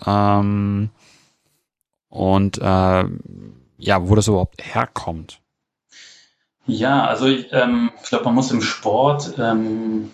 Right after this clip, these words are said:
Speaker 2: und ich glaub, da, da ist gerade deswegen ist der Fußball so erfolgreich, dass man eben diese, diesen Wettbewerb zwischen zwei Mannschaften hat, der ja dann vielleicht in der
Speaker 1: Mhm.
Speaker 2: Leichtathletik wird das ja manchmal zu so einem Duell irgendwie, ähm, aufgebauscht. So, ähm,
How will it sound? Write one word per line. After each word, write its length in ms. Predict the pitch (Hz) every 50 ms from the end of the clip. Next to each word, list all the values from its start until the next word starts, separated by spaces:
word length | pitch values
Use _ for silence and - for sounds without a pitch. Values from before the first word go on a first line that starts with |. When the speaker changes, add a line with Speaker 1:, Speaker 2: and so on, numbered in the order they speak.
| - -
Speaker 2:
und 80 | 120 110
ich 80 | 104
glaub, 140 | - 139 -
da, 180 | 123 107 104 104
da 400 | 104 123 110 107 110 113 110 113 113
ist 140 | 113 - -
gerade 180 | 113 107 110
deswegen 300 | 113 110 - - 117 113
ist 140 | 113 107 -
der 80 | 120 -
Fußball 280 | - 131 - - 117
so 80 | 107 110
erfolgreich, 560 | 107 107 - 113 120 - - 120 117 117 - - - - - - - - - - _ _ _ _ -
dass 200 | 143 - - -
man 100 | 117 113
eben 180 | 110 113 113
diese, 400 | 110 113 107 104 104 104 101 - - - _ _ _ _ -
diesen 220 | 113 107 101 98 92
Wettbewerb 580 | 113 113 - - 123 110 101 104 101 95 -
zwischen 500 | - - - - - 110 107 107 107 - - _ _ _ _ _ _ _ _ _ _ _ _
zwei 180 | - - 117 110
Mannschaften 640 | 107 113 123 139 - - 147 143 - - 156 143
hat, 260 | 151 165 170 - - - _ -
der 100 | - 110
ja 140 | 104 104 104
dann 160 | 110 110 110
vielleicht 260 | 107 107 107 107 107
in 60 | 113 110
der 100 | 107 104
Speaker 1:
Mhm. 60 | 104
Speaker 2:
Leichtathletik 680 | 117 135 - 139 127 110 113 123 131 127 135 127 -
wird 120 | 127 117
das 100 | 120 113
ja 80 | 113 117
manchmal 260 | 113 110 - 123 117
zu 80 | - 117
so 60 | 110
einem 80 | 110 107
Duell 560 | 110 117 104 107 113 131 139 143 147 143 143
irgendwie, 360 | 127 120 120 127 - 123 120
ähm, 640 | 113 107 - - 127 120 117 113 113 113 113 117 - - - - - _ - - - - - - - - -
aufgebauscht. 760 | - - 123 123 - 139 123 117 113 120 131 143 143 - -
So, 140 | 123 113
ähm, 540 | - - - - - - - 135 131 127 -